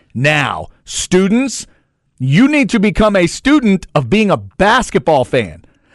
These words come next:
Learn this game. Get into details of this game and realize circumstances of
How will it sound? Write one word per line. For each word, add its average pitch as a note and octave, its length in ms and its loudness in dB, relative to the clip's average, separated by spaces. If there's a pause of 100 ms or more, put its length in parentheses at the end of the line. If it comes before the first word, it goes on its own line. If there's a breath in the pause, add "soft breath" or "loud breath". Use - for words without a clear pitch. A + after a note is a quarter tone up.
(160 soft breath)
Learn G#3 480 2
this C4 200 -2
game. G3+ 600 0
Get A3+ 180 2
into C4+ 260 0
details G#3+ 760 0
of G3+ 220 -2
this G3 180 0
game F3 420 0
and F3+ 320 -2
realize B3+ 600 0
circumstances D#3+ 1080 -2
of E3+ 380 0